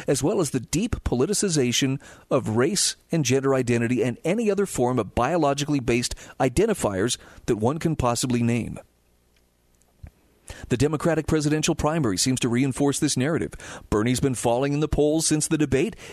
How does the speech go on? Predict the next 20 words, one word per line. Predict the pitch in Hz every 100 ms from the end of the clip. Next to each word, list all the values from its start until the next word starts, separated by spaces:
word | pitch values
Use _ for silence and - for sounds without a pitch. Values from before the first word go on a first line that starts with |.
| -
In | 151 151
his | 160
place, | - 139 220 - - -
Kamala | - 104 101 127
Harris | 127 226 202 -
has | 190
been | 196 180
quickly | 165 185 190
rising. | 175 233 190 92
Why? | 73 107 123 277 285 - - - -
Likely | - 98 - 131
because | 156 156 170
of |
her | 180
clash | 175 - 208 175 -
with | 160 -
Joe | 127 156
Biden | 151 180 165 156 185 _ _ -
on | 110 123
race. | 113 78 64 - -